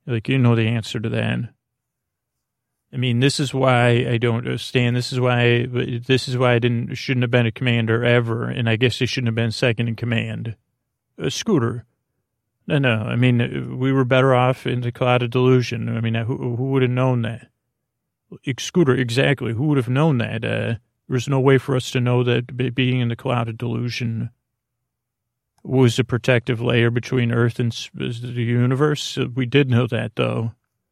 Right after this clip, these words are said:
Uh, Scooter, we didn't know it was actual. Scooter, you, we thought, you thought it was a barrier, not a, uh, a barrier.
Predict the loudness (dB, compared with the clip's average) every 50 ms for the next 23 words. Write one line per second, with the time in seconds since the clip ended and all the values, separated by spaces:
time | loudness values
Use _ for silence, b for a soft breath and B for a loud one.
0 | _ _ _ _ _ _ _ _ _ _ _ _ _ _ -8 -8 -8 -4 0 2
1 | 2 2 2 2 2 2 2 2 2 2 2 0 0 -2 -4 -6 -4 -2 -2 -2
2 | -2 -2 -6 -8 -10 -10 -10 -4 -2 0 0 0 0 -2 -4 -4 -2 -2 -2 -4
3 | -2 -2 -4 -4 -2 -2 -2 0 2 2 2 2 2 0 -2 -4 -4 -2 2 4
4 | 4 4 4 4 2 0 -2 -4 -6 -6 -8 -10 _ _ _ _ _ _ _ _
5 | _ _ _ _ -6 -2 0 2 2 2 0 -2 -6 -8 -6 -4 -2 -2 -2 -2
6 | -2 -4 -4 -6 -6 _ _ _ _ _ _ _ _ _ _ _ -20 -16 _ -10
7 | -6 0 2 4 4 6 4 2 0 -2 -6 -10 -12 -14 -18 -20